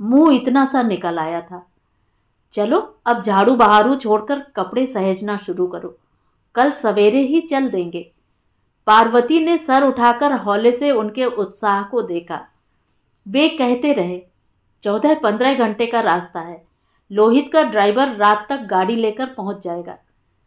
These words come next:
वे फिर से वर्तमान में आ गए। पार्वती जैसे सुन ही नहीं पाई। "यहाँ भी तो सब समेट कर रखना होगा ना,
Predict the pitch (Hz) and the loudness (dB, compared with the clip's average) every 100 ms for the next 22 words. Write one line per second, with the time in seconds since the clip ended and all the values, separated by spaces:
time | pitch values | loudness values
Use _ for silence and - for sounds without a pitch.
0 | _ _ - 226 330 330 320 302 370 349 | _ _ -6 0 0 2 0 2 4 4
1 | 233 220 214 202 202 208 180 170 175 170 | 4 2 -2 -2 -2 -4 -4 -6 -8 -14
2 | _ _ _ _ _ _ 214 208 208 226 | _ _ _ _ _ _ 2 2 4 2
3 | 269 349 269 262 339 349 240 220 240 359 | 4 4 4 2 2 0 0 0 2 2
4 | 302 208 208 165 185 190 _ _ _ _ | 2 0 -4 -8 -8 -14 _ _ _ _
5 | _ _ - 185 202 254 302 349 339 330 | _ _ -10 -6 0 4 6 6 4 0
6 | 285 285 262 226 254 262 294 254 202 202 | 0 0 -2 0 0 0 -2 0 -2 -2
7 | 254 302 214 196 202 359 294 | 0 0 0 -2 -4 -6 -10